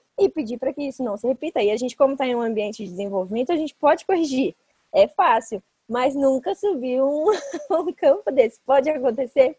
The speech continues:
Pode, porque muitas vezes não somos só nós que estamos desenvolvendo. Tem a parte do cliente.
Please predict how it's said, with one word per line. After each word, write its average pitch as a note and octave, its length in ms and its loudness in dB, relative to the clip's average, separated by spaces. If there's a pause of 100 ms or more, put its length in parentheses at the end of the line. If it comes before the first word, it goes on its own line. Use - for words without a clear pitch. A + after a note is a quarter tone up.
(120)
Pode, C#4 380 2
porque A3+ 280 -4
muitas A#3 300 -2
vezes B3 300 0
não C#4 240 -4
somos D4 320 -4
só A#3 120 2
nós A3+ 300 -2
que - 60 -14
estamos A#3 360 -4
desenvolvendo. A3+ 720 0 (440)
Tem A3 180 -2
a A3 60 -4
parte A3+ 280 -4
do B3 120 -2
cliente. D4 400 -2